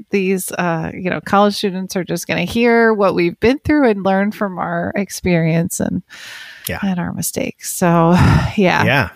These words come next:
Speaker 1: Um,
Speaker 2: Yeah, no, it's gonna be good. I, I think one thing that our listeners may find a little different this year is I'm not sure if we're going to be doing those Freestyle Friday episodes as
Speaker 1: Mm-hmm.
Speaker 2: much as maybe we did last year.
Speaker 1: Yeah.
Speaker 2: Um, as much as I love doing the podcast with you, Jen, and checking in and doing all that, the editing of it does take up some significant time.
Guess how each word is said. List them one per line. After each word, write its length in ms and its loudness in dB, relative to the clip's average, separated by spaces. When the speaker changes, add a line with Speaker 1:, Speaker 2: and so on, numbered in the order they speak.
Speaker 1:
Um, 340 2
Speaker 2:
Yeah, 100 0
no, 140 -2
it's 120 -6
gonna 160 -2
be 120 0
good. 320 0
I, 180 0
I 80 2
think 400 2
one 200 4
thing 140 0
that 200 0
our 140 2
listeners 440 0
may 140 2
find 280 -2
a 40 -2
little 180 0
different 380 0
this 220 -4
year 200 0
is 360 -2
I'm 160 2
not 240 2
sure 200 -2
if 80 -6
we're 80 -4
going 300 2
to 60 -2
be 100 0
doing 340 0
those 240 -2
Freestyle 600 0
Friday 540 -2
episodes 640 -2
as 180 -4
Speaker 1:
Mm-hmm. 100 2
Speaker 2:
much 260 -2
as 200 -6
maybe 220 -4
we 140 -4
did 200 -4
last 440 -2
year. 240 -2
Speaker 1:
Yeah. 200 -2
Speaker 2:
Um, 220 -4
as 140 0
much 180 2
as 100 2
I 40 2
love 280 0
doing 180 0
the 60 -2
podcast 520 -4
with 160 -6
you, 100 -2
Jen, 320 -2
and 120 -6
checking 360 -2
in 120 0
and 100 0
doing 260 0
all 160 0
that, 280 -2
the 180 -2
editing 500 0
of 140 -4
it 140 -8
does 240 -2
take 240 -8
up 180 -6
some 200 -8
significant 640 -10
time. 380 -16